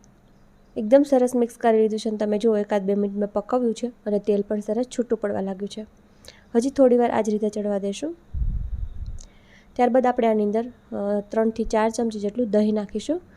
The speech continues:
આ મેં થોડુંક ખાટું દહીં લીધું છે, બહુ એટલે એટલું બધું બી ખાટું નહીં, હલકું ખાટું દહીં છે. ગેસને ધીમો કરી દહીંને મિક્સ કરીશું, જેથી કરી દહીં ફાટી ન જાય.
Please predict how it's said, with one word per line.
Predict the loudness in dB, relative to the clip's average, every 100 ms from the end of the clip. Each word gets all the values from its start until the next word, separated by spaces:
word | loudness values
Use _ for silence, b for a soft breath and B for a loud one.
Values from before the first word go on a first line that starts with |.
| B B B B
આ | 0
મેં | 2 2 -2 0
થોડુંક | 0 0
ખાટું | -2 -4 0 2
દહીં | 2
લીધું | 2 0 -2
છે, | -4
બહુ | -2 4 8 8
એટલે | 6 -2 -4
એટલું | -2 -2
બધું | 0 0
બી | -2
ખાટું | -2 -4 -2 -2
નહીં, | -2 -2 -6 -14 -8 4
હલકું | 4 4 0
ખાટું | -2 -4 -2
દહીં | -2 -4
છે. | -4 -10 -12 b b b b b b
ગેસને | 6 8 8
ધીમો | 6 6 6
કરી | 4 2
દહીંને | 2 2 2
મિક્સ | 0 -2 -2
કરીશું, | -2 -2 -4
જેથી | -4 -4
કરી | -2 -2
દહીં | 0 0
ફાટી | 0 -4 -2 -2
ન | -2
જાય. | -2 -6